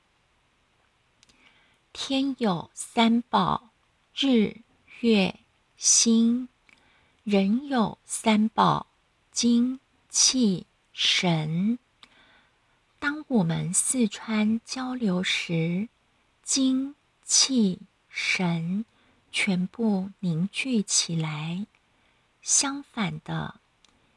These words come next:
眼、耳、鼻、舌全部向外奔去，精气全部外泄，则神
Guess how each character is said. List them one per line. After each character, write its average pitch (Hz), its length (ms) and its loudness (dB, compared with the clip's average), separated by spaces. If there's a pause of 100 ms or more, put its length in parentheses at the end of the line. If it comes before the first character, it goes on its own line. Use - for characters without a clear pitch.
(140)
眼、 180 500 0 (360)
耳、 175 340 -2 (540)
鼻、 180 460 0 (180)
舌 180 720 -2 (460)
全 190 340 0
部 262 320 0
向 226 520 -2
外 190 320 -2 (120)
奔 220 260 2
去， - 560 0 (800)
精 254 500 2 (140)
气 214 540 4 (220)
全 180 480 2
部 220 500 0 (200)
外 226 220 0
泄， - 600 2 (640)
则 180 560 0 (120)
神 175 680 0